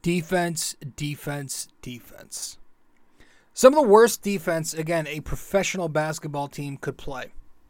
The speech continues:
Yeah, no, I'll, I'll say it again. Like, from the get-go, the Knicks had nothing to offer on that side of the floor. They gave Minnesota all the comfort in the world, and they took care of 'em.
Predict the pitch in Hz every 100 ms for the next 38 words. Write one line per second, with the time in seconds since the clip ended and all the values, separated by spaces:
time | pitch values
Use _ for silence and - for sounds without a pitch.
0 | _ _ _ _ 180 139 143 139 - -
1 | - - 135 131 139 135 135 110 120 131
2 | - _ - - _ _ - - 190 214
3 | 175 175 170 139 117 110 - - - _
4 | _ _ _ _ 156 160 160 - 151 143
5 | 131 135 143 - 120 - - - - 120
6 | 123 120 - - - _ _ _ _ _
7 | _ _ _ _ _ - 135 127 131 -
8 | - 139 120 117 - - - - - _
9 | _ - - 143 147 160 151 147 151 139
10 | - 143 139 135 - _ 165 202 214 196
11 | - 170 160 156 127 131 135 175 185 165
12 | _ _ _ _ _ _ _ _ _ _
13 | _ _ _ 151 160 165 165 156 160 -
14 | 143 113 - 78